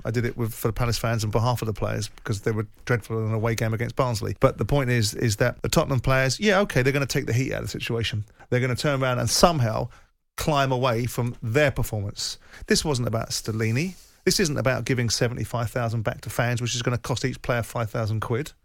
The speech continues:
four thousand quid, which is less than ten percent of their weekly earnings. This is about playing and performing with a degree of respect for whoever you're supposed to represent. Stellini's academic. That wasn't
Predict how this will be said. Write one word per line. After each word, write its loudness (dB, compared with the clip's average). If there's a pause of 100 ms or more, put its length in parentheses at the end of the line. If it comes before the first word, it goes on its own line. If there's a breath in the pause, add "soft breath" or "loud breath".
(280)
four 0
thousand -2
quid, -2
which -4
is -4 (300)
less 2
than -2
ten -2
percent -2
of -2
their 0
weekly -2
earnings. -4 (380 loud breath)
This 2
is 0
about -2
playing 2
and -2
performing 0
with 0
a 0
degree 0
of 0
respect 0
for -4
whoever 0 (340 soft breath)
you're 2
supposed 0
to -2
represent. -2 (340 loud breath)
Stellini's 2
academic. -2
That 0
wasn't -2